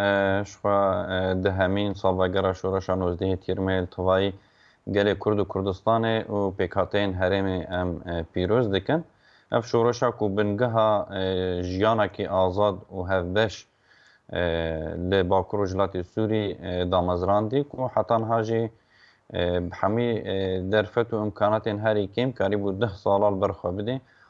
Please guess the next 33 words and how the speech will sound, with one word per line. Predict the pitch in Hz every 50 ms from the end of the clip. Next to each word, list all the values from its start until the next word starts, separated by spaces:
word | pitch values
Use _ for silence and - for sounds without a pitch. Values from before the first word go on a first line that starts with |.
| _ - -
Romê | 120 123 120 120 117 113 -
êrişên | 104 104 104 107 110 - - 107 101
ku | - 95
ser | 92 - 98 95
herêmê | 90 92 90 90 92 92 90 87
hatin | 87 90 87 - 85 87
kirin, | 82 - 87 87 90 87 90 95
Romê | 98 98 101 101 98 95
dûrpêça | 95 95 90 - - 110 101 - 104
hate | 98 104 104 101 - 95 95
kirin, | 101 101 127 143 143 147 - _ _ _ _ _ _ _ -
lê, | 101 104 110 117 117 117 - - 92 92
e, | 92 92 90 90 90 90 90
tekoşînekî | 87 - 104 95 - 95 90 - - 110 110 107 - - 92
pir | - - 113 107
mezin, | 113 110 101 95 95 110 113 107 95
bedêlên | 92 90 92 101 104 101 101 95 92 - -
pir | 113 110
mezin | 107 107 98 92 92 95 107 120 127 123 - _ _ _ _ _ _ _ _ -
karî | - 101 98 107
bû | 104 107 104
ser | 98 - 110 107
linga | 107 104 101 98 113 120 120
bisekne | 120 - - 127 127 - 131
û | 131 135 127 113 104
heman | 104 104 120 127 123 107
demê | 110 110 123 135 120
de, | 135 135 135 131 - - - 98
e, | 92 92 92 92 92 90 92 90 - _ _ _ _ _ - - - _ _ _ - - 104 92
e, | 87 90 90 87 87 82
teroristên | - - - 104 110 113 127 123 - - 120 107 101 104
Daişê | 107 104 101 104 104 - - 107
ku, | 104 - - 104 101 101 98 95